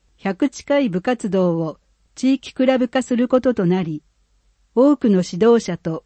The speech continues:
活動費の確保が必要となる。適正な拠点数や実施クラブ数について、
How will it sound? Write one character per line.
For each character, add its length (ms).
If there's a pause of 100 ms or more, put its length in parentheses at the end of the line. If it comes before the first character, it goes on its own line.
(100)
活 260
動 180
費 160
の 120
確 280
保 140
が 120
必 280
要 220
と 160
な 160
る。 200 (1120)
適 240
正 240
な 140
拠 160
点 240
数 280
や 380
実 220
施 220
ク 140
ラ 120
ブ 100
数 260
に 160
つ 160
い 100
て、 260